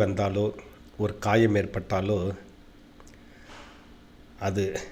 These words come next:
எத்தனை ஆண்டுகள் ஆனாலும் இந்த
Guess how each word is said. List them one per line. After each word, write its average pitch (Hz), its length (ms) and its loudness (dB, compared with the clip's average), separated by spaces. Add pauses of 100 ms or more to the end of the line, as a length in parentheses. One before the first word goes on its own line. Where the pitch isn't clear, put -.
(400)
எத்தனை 131 340 6 (200)
ஆண்டுகள் 117 420 4
ஆனாலும் 98 440 0 (1400)
இந்த 98 160 -4